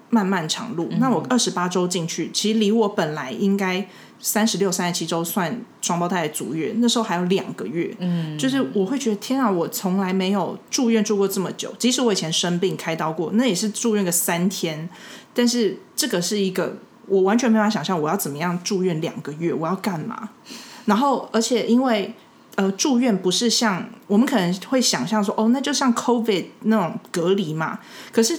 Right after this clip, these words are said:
Speaker 1: 你在房间隔离是你可以走动的，
Speaker 2: 嗯。
Speaker 1: 就是，或是你可以去装个水啊，你可以去干嘛。可是所谓的住院卧床安胎，卧床就是你整天就只能躺在床上。然后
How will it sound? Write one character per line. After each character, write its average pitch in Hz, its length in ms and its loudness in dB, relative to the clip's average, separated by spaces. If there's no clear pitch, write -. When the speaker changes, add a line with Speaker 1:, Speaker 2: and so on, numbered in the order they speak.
Speaker 1:
你 196 180 2
在 247 180 -2
房 220 200 2
间 240 140 4
隔 185 160 0
离 185 100 2
是 220 160 0
你 202 140 4
可 - 180 -2
以 220 120 4
走 135 320 -2
动 - 320 0
的， 76 200 -8
Speaker 2:
嗯。 190 120 -4
Speaker 1:
就 233 100 2
是， 233 180 2
或 254 180 2
是 254 120 4
你 202 100 4
可 226 160 0
以 214 40 2
去 233 120 0
装 208 320 0
个 196 100 2
水 - 320 -2
啊， 95 240 -6
你 170 80 -6
可 208 160 -2
以 185 60 2
去 190 120 -2
干 175 180 -2
嘛。 233 140 -8
可 208 120 2
是 240 460 0
所 180 220 0
谓 240 120 2
的 175 400 0
住 220 220 2
院 214 240 4
卧 190 140 2
床 165 240 -4
安 175 200 -2
胎， 180 300 -4
卧 240 160 4
床 170 220 -2
就 180 60 0
是 196 160 0
你 190 120 2
整 196 220 -2
天 196 160 -2
就 302 120 -2
只 170 320 -2
能 160 200 0
躺 208 240 -2
在 180 160 -2
床 - 260 -4
上。 - 240 -4
然 185 160 2
后 226 340 2